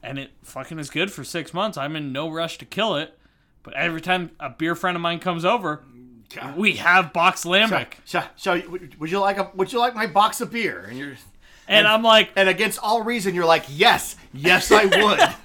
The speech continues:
Speaker 1: And I'm like, "God damn, how the fuck does Montana have, like, one of the only spots in the United States that you can get fucking box lambic? And Idaho doesn't."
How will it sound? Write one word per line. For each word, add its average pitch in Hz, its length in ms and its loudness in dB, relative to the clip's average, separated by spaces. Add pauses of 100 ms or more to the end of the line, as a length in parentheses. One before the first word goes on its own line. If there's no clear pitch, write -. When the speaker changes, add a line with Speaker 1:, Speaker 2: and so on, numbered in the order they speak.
(300)
Speaker 1:
And 214 100 4
I'm 247 160 6
like, 240 240 4
"God 247 280 6
damn, 254 280 8 (340)
how 294 240 8
the 320 100 6
fuck 285 360 6
does 233 180 0
Montana 214 560 2
have, 180 220 -4
like, 165 180 -4
one 170 220 -2
of 180 80 -6
the 170 100 -4
only 185 320 -4
spots 175 540 -2
in 185 160 -8
the 180 80 -10
United 165 340 -4
States 170 300 -8
that - 200 -20
you 175 100 -10
can 165 180 -10
get 165 240 -4
fucking 170 380 -2
box 151 360 -2
lambic? 151 440 -8 (840)
And 175 180 -4
Idaho 208 480 4
doesn't." 156 500 0